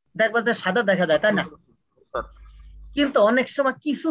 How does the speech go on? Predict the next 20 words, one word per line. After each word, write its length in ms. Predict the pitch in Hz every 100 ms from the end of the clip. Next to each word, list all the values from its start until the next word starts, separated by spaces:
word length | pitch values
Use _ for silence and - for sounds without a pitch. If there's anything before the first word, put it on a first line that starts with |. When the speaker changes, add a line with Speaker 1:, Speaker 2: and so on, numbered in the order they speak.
| -
Speaker 1:
চুন 180 | 311 285
অনেক 220 | 247 233 190
সময় 220 | 254 226
দেখবা 200 | 214 196 233
যে 60 | 196
হালকা 200 | 214 208 247
একটু 140 | 247 214
কালো 140 | 214
কালো 160 | 208 214
টাইপেরও 420 | 208 214 233 214
দেখা 160 | 180 175
যায়। 200 | 160 123 - _ _ _ _ _ _ _ _ _ _ _
এখন 180 | 190 247 220
এর 180 | 240 277
মাঝে 240 | 277 262 277
এই 80 | 240 240
যে 60 | -
কেসিনটা 420 | 233 226 285 277
থাকে, 280 | 214 233 - 196
এই 80 | 233